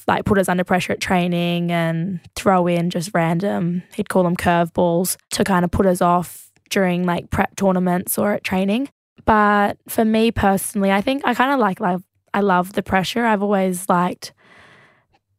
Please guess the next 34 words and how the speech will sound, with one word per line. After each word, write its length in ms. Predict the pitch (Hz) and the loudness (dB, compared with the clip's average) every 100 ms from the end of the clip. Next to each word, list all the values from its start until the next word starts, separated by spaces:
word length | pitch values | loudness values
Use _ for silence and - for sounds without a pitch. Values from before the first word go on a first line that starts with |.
| _ | _
being 260 | 208 196 190 | 2 2 2
in 60 | 196 | 2
those 220 | 190 185 | 0 0
high 180 | 190 180 | 0 0
pressure 280 | 190 - 196 | -2 -4 -2
moments, 600 | 190 185 185 196 226 202 | 0 0 0 -2 -4 -2
and 80 | |
I 80 | 190 | 0
like 280 | 185 180 - | 2 0 -2
being 180 | 202 196 | -4 -4
the 80 | 170 | 0
person 360 | 190 185 - | 0 -2 -4
that 120 | 208 | -6
can 320 | - 196 190 202 _ _ _ - | -2 -2 -2 -6 _ _ _ -10
stand 440 | - 214 196 190 | -2 0 2 2
up 200 | 190 - - | 0 -2 -2
when, 560 | 208 190 185 185 185 - _ _ _ - - _ | 0 2 2 2 -2 -6 _ _ _ -20 -20 _
um, 280 | 202 185 175 | 2 4 4
we 120 | 196 | 2
are 200 | 190 170 175 | 2 2 0
under 140 | 190 | -2
pressure. 360 | - 185 - 240 | -2 -2 0 -2
So 420 | - 190 185 190 - - - - | 2 4 4 0 -6 -20 -20 -4
for 120 | 214 | 0
me, 160 | 208 | 2
I 80 | 196 | 2
really 260 | 190 196 190 | 2 2 2
like 240 | 202 208 _ _ - | 0 -4 _ _ -6
that 200 | - - | -6 -2
part 200 | 185 190 | -2 0
of 380 | 185 180 - _ _ _ _ | -2 -6 -16 _ _ _ _
the 120 | 214 202 | 0 2
Olympics 640 | 196 196 277 277 - - | 0 0 -2 -2 -4 0
and, 480 | 202 190 185 196 | 2 2 0 -2